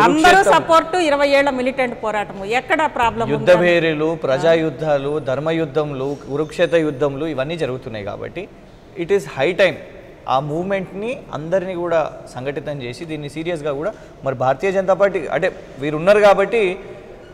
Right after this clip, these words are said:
Speaker 2: వారి మీద నెట్టేయడమే కాదు, ఇది ఒక రెస్పాన్సిబిలిటీగా కాంగ్రెస్ పార్టీగా అందరూ parliamentarians చేస్తున్నారు. మిగతా పార్టీలు అంటే ఆపోజిషన్గా కూడా ఖచ్చితంగా communist పార్టీలు అందరూ కూడా వస్తారు. ఈరోజు opposition మనం చూస్తున్నాం, భారతీయ జనతా పార్టీ ఎన్డీఏ ఒక వైపు ఉన్నది, opposition పార్టీ. ఈరోజు మీరా కుమార్ గారి విషయం మీద కూడా నడుస్తున్నది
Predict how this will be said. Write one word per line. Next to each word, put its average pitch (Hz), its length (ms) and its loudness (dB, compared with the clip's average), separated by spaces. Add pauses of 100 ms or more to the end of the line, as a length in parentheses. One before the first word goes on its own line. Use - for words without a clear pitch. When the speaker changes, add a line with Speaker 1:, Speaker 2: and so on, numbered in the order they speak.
(280)
Speaker 2:
వారి 131 320 4
మీద 196 180 2
నెట్టేయడమే 214 600 6
కాదు, 196 440 6
ఇది 185 120 0
ఒక 180 100 2
రెస్పాన్సిబిలిటీగా 202 760 2
కాంగ్రెస్ 202 440 2
పార్టీగా 190 340 2
అందరూ 185 360 0
parliamentarians 165 880 0
చేస్తున్నారు. 139 580 -2
మిగతా 151 280 0
పార్టీలు 156 380 4
అంటే 156 240 0
ఆపోజిషన్గా 170 720 0
కూడా 156 200 0
ఖచ్చితంగా 170 440 -4
communist 160 460 -6
పార్టీలు 151 320 -2
అందరూ 170 300 -4
కూడా 226 140 4
వస్తారు. 190 340 0
ఈరోజు 147 280 2
opposition 185 460 2
మనం 180 260 -4
చూస్తున్నాం, 220 340 0 (400)
భారతీయ 175 400 4
జనతా 185 280 2
పార్టీ 185 280 4
ఎన్డీఏ 170 320 2
ఒక 175 160 2
వైపు 170 280 2
ఉన్నది, 170 220 -4
opposition 160 540 -2
పార్టీ. 135 200 -2
ఈరోజు 156 220 -2
మీరా 170 240 2
కుమార్ 175 300 -2
గారి 165 180 0
విషయం 160 320 -8
మీద 165 80 -8
కూడా 202 240 -2
నడుస్తున్నది 180 520 -2